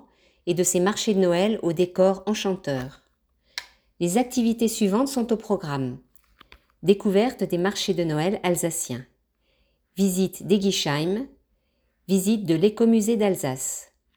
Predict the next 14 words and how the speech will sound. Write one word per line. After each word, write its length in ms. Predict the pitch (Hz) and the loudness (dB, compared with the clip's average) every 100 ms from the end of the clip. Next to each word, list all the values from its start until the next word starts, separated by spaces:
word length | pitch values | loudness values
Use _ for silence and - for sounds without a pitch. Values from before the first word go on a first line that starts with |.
| _ _ - _ _ _ | _ _ -20 _ _ _
Vous 80 | 180 | 2
bénéficierez 720 | 190 208 214 208 - 190 190 | 6 6 2 -2 -4 -2 0
également 420 | 180 175 165 170 233 | 0 0 0 0 2
d'animations 580 | 220 208 190 180 - | 4 4 4 2 -2
et 80 | 233 | 0
loisirs 380 | 214 202 190 196 | 2 2 2 0
variés. 520 | 175 170 151 131 131 _ _ _ _ _ _ | -2 -4 -4 -4 -6 _ _ _ _ _ _
Des 160 | 175 185 | 0 2
activités 500 | 190 202 180 175 180 | 2 0 -2 0 0
à 60 | |
la 100 | 156 | 0
carte, 560 | 151 156 196 - - - | -2 -4 -4 -6 -14 -8
des 100 | 160 | -6
soirées, 500 | - 196 170 165 | -2 0 0 -2